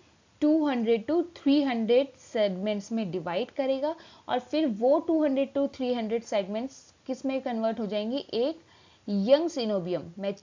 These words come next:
न्यू synovium में convert हो जाएंगे और फिर यहाँ से वो release हो जाएंगे, ठीक है। यहाँ पे ये क्या करेंगे, cells,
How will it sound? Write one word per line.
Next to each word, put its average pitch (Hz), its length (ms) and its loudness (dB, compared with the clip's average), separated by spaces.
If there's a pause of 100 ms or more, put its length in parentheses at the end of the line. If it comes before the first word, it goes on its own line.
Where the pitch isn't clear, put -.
न्यू 226 600 0
synovium 226 460 -2
में 196 160 -4
convert 214 480 -4
हो 254 80 -2
जाएंगे 247 300 -6
और 233 180 -4
फिर 233 180 -8
यहाँ 196 340 -6
से 226 180 -4
वो 302 260 -4 (380)
release 240 440 2
हो 170 100 -2
जाएंगे, 143 380 -6 (280)
ठीक 277 140 -4
है। 370 160 -2 (1400)
यहाँ 226 320 0
पे 285 100 6
ये 247 200 2
क्या 247 160 4
करेंगे, 226 380 0
cells, 269 460 0